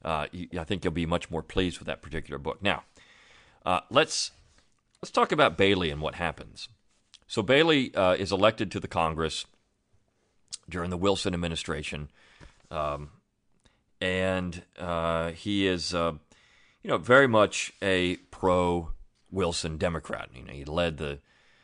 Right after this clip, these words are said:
the, uh, the Wilson campaign in North Carolina. And then, of course, he, he, he was a lawyer, so after, uh, Wilson's out, uh, Bailey goes back to practicing law. And, uh, he's elected to the U S Senate in the, uh, nineteen thirties.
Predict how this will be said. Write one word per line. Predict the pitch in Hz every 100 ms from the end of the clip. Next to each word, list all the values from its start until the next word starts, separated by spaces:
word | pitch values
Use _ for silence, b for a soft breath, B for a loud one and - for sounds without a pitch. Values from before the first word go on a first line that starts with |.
| b -
the, | 76 73
uh, | 71 71 71 _ B B B B B B B B -
the | 85
Wilson | 82 101 - 92
campaign | - 92 85 92 85
in | 80
North | 82 80
Carolina. | - 78 76 80 76
And | 78 98
then, | 147
of | 139
course, | 120 104 -
he, | 90 -
he, | 85 - -
he | 139
was | 110
a |
lawyer, | 87 107 95 69
so | 80 - 82
after, | 92 - 85 78
uh, |
Wilson's | 76 92 - 80
out, | 76 76 - b b b b -
uh, | 76
Bailey | 73 87 87 85
goes | 82 78
back | 80 78
to | -
practicing | - 76 - 76 71
law. | 76 78 76 73 - B B B B
And, | 92 95 92 90 92
uh, | 90
he's | 95 98
elected | 101 151 175 147
to |
the | 117
U | 104 98
S | 82
Senate | - 143 104 64 - - _ b b b b b
in | - 85 82
the, | 82 82 82 85 - -
uh, | 73 73 - - - - _ -
nineteen | 104 110 - 98
thirties. | - 101 92 71 -